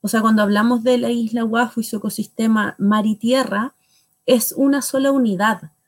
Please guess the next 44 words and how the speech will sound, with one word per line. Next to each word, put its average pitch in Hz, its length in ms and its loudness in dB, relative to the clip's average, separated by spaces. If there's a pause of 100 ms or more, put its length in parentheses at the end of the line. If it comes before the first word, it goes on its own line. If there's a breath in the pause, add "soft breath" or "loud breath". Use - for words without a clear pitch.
(220)
La 196 140 -2
salud 214 340 -2
del 247 160 2
borde 254 300 0
costero 226 640 -2
y 196 100 -2
de 208 80 -4
estos 214 240 -4
recursos 220 400 -6
de 220 80 0
importancia 214 480 -4
económica 220 420 0
que 220 100 -6
te 220 100 -4
menciono 214 580 -2 (340 soft breath)
dependen 240 560 4
mucho 247 640 2 (460)
de 226 180 0
esta 226 260 -2
función 226 480 0
de 240 120 -2
captura 226 500 -2
de 220 140 0
agua 233 420 -2
que 226 140 -4
hacen 226 300 -2
los 202 160 -2
bosques, 202 440 -8 (460)
porque 226 280 -2
la 220 120 0
isla 247 300 0
propiamente 240 520 2
tal 240 200 2
no 226 140 2
tiene 277 320 2
cuerpos 285 400 0
de 208 80 -2
agua 196 240 2
dulce 196 400 -4
que 196 100 -6
puedan 208 320 0
hacer 208 320 -2 (480 soft breath)
este 208 440 -2
input 233 480 2